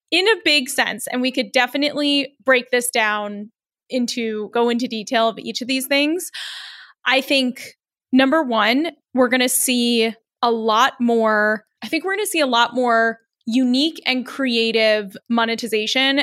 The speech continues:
that goes beyond the traditional course curriculum and coaching programs and what people think those look like. Like, I think we're, I'm really excited about this. I'm very excited about this right now. This is, like, what I'm actually doing this whole week is, like, recording content <laughs> about this. So it's very timely.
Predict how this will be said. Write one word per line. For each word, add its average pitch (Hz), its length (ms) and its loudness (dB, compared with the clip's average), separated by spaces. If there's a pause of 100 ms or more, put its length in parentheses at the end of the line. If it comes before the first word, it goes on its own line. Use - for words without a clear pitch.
that 233 220 -2
goes 226 300 0
beyond 226 840 0 (340)
the 262 80 2
traditional 220 760 -2
course 269 360 2
curriculum 233 800 0 (240)
and 208 440 -4
coaching 247 420 -2
programs 262 680 0
and 233 180 -4
what 226 160 -2
people 226 420 -6
think 220 240 -4
those 208 260 -4
look 208 180 -6
like. - 260 -6
Like, 226 140 0
I 233 100 2
think 269 200 -4
we're, 339 220 0 (520)
I'm 294 300 2
really 294 240 2
excited 220 360 0
about 240 240 0
this. 254 300 2
I'm 233 140 -2
very 226 180 2
excited 277 220 0
about 269 160 2
this 277 160 -4
right 220 140 0
now. 208 200 0
This 220 140 -2
is, - 40 -2
like, 220 140 0
what 226 100 -2
I'm 214 80 0
actually 214 280 -2
doing 220 200 -4
this 226 140 -4
whole 220 160 -2
week 214 260 -8
is, 202 80 -6
like, 208 180 -4
recording 202 580 -6
content 220 440 -2
<laughs> - 40 -14
about 269 400 4
this. 302 300 4
So 262 100 2
it's 226 120 -6
very 233 200 2
timely. 233 640 -2